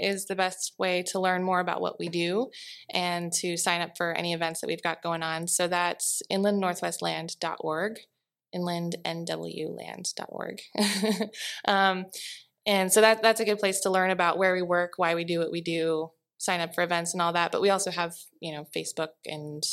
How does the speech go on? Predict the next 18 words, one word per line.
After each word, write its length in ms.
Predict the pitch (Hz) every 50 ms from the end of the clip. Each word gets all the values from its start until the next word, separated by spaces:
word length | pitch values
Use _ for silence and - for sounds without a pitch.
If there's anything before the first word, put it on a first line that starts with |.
| - - - _ -
Instagram 480 | - 160 - - - 180 156 156 160 165
and 80 | 156
all 140 | 151 151 156
that, 220 | 156 151 156 - -
so 120 | - -
you 60 | 160
can 140 | - 151 156
see 160 | - - 165
pretty 220 | - - - - -
pictures 380 | - - - - - - - -
of, 140 | 71 - - - - - _ -
of 140 | - 165 165
stuff 180 | - 185 180 185
that 80 | -
we're 80 | - 196
<laughs> 200 | 208 254 226 220
doing 180 | 269 269 262 226
too. 360 | - - 208 247 247 240